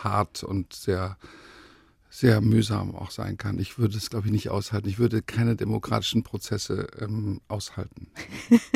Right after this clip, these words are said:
Speaker 2: Aber vermutlich wärst du ein sehr guter Diktator <laughs> dafür. Nein, ich kann das, ich kann das sehr gut nachvollziehen. Wer, wer hat gefragt,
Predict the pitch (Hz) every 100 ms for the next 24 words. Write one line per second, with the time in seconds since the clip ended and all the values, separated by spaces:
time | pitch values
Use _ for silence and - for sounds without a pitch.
0 | 214 - - 117 165 170 165 180 170 170
1 | 180 165 - 170 147 165 160 180 160 160
2 | - 151 - - 214 - - - 247 -
3 | 269 - 269 - - - - - 220 240
4 | - 294 294 - 226 262 269 254 247 240
5 | 247 254 233 185 226 196 220 269 262 -
6 | 220 - 202 359 - -